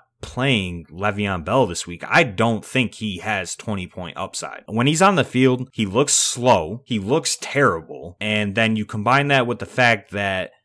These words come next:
the Chiefs are probably just gonna throw the ball. Kelce's probably gonna get fifteen targets. Tyreek Hill,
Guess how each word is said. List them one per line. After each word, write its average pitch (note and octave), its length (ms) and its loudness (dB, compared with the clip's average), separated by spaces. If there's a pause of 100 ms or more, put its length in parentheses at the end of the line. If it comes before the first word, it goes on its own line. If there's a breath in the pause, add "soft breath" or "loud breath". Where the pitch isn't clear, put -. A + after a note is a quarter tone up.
(220)
the G#2 60 -4
Chiefs - 280 -2
are B2 60 2
probably A#2+ 400 2
just G#2 240 -2
gonna G2+ 200 -2
throw A#2+ 280 2
the F#2 80 0
ball. F2 320 -4
Kelce's C3+ 500 -2
probably G2 460 -4
gonna F#2+ 220 -6
get F2+ 160 -8
fifteen F#2 400 -8
targets. E2+ 500 -8
Tyreek A#2 340 -4
Hill, A#2+ 400 -2